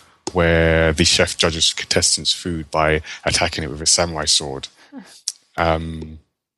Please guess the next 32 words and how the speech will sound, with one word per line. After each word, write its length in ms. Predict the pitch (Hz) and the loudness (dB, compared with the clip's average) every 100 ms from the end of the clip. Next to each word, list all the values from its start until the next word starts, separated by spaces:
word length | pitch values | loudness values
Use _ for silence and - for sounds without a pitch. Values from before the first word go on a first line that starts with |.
| _ - - | _ -10 -10
yeah, 220 | - 95 82 | -4 -4 -2
it's 120 | - | -2
a 60 | |
little, 320 | 98 92 87 85 | -2 -2 -4 -4
uh, 240 | 82 82 | -2 -2
we 120 | 92 | 0
like 100 | 90 | -2
to 80 | 85 | -2
be 180 | 85 78 | -6 -4
a 40 | |
little 180 | 82 78 | -4 -4
bit 120 | - | -6
different. 360 | 90 - 80 76 | -8 -10 -10 -2
So, 340 | - 85 82 - - - _ - | 0 0 -4 -10 -20 -20 _ -2
uh, 240 | 85 85 | 2 4
as 140 | 87 87 | 2 0
you 60 | |
go 140 | 90 - | -2 -2
through 180 | - 82 | -2 -8
the 60 | |
book, 260 | 76 78 - | -6 -8 -8
you 60 | |
kind 200 | - 87 | -4 -2
of 80 | 82 | 2
see 240 | - 92 85 | 2 2 2
how 260 | 85 82 | 2 0
this, 300 | 80 80 - | 0 2 2
um, 500 | 85 80 78 78 78 | 2 2 0 -2 -8
this 120 | 78 - | -6 0
battle 400 | 87 80 85 76 | 0 0 -2 -2
escalates 680 | 82 - 80 76 73 - 80 | 0 0 -2 -4 2 2 2
and, 360 | 78 78 76 | -4 -8 -12